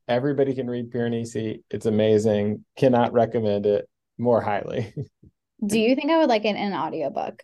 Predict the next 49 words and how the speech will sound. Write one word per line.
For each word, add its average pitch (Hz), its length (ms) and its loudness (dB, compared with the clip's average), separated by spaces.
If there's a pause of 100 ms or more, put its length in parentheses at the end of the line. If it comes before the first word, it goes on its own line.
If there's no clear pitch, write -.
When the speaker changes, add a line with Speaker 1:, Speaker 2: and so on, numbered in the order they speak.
Speaker 2:
Because, 185 320 -4
you 190 80 -2
know, 165 220 -2
I'm 147 180 -4
all 143 160 -2
about - 220 -4
the - 120 -2
audiobook - 440 -2
life - 240 -6
on - 80 -8
my 73 100 -6
drives. - 400 -10 (180)
Speaker 1:
Yeah, 135 320 2
you 147 200 4
should 175 180 0
listen 165 220 -2
to 147 120 0
Piranesi 113 420 -2
on 98 100 -6
an 92 80 -6
audiobook. 95 540 -6 (280)
It's, - 140 0
Speaker 2:
Okay, 196 80 -2
I'm 180 60 -4
gonna - 100 -12
do - 180 -6
it. - 460 -8
Speaker 1:
it's 117 100 -2
amazing. 104 480 -2 (220)
It's - 160 -6
Speaker 2:
Okay. - 100 -8
Speaker 1:
amazing. - 400 -6
Yeah. - 220 -14
Speaker 2:
Keep 196 160 -10
you 196 80 -4
updated 202 340 -6
on 196 120 -6
that. 202 180 -6 (500)
Um, 208 640 2 (580)
<sighs> - 40 -20 (800)
I 214 240 2
understood 196 400 -2
the - 80 -2
assignment. 190 460 -6
I'm 175 120 -6
just - 100 -8
kidding. - 480 0
Speaker 1:
<laughs> - 40 -20 (100)
Speaker 2:
Um, 214 420 4